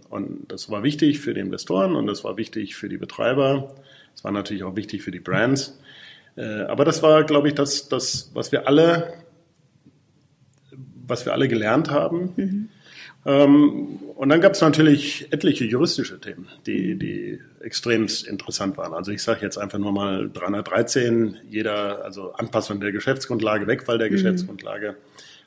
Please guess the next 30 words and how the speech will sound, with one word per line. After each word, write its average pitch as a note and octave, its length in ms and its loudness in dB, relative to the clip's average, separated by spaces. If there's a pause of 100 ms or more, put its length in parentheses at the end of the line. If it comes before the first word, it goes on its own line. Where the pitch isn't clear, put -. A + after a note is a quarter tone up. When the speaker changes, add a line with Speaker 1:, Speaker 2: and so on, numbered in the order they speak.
Speaker 1:
Als G2 160 -12
ich A2+ 100 -2
Jura A#2 260 2
studiert A2 400 -2
hatte, G#2 460 -2
gab - 240 2
es - 120 2
diesen A2 240 -2
Paragraphen G2+ 480 -2
noch G2 120 -4
gar G2 140 -4
nicht. A#2 200 -4 (840)
Dann G2 120 -6
war G#2+ 100 2
das A2+ 200 4
ein, G#2 360 0
ein, G2+ 540 -6
ein G2 340 -4
juristisches A2+ 640 -2
Gebot D#3+ 500 8
der A2 120 6
Fairness. C#3 520 4
Es - 160 -14
war G2+ 160 -2
Treu A#2 220 0
und A#2+ 100 0
Glauben. B2+ 400 8
Das G2+ 180 -4
war G#2+ 360 2 (600)
etwas, - 760 -4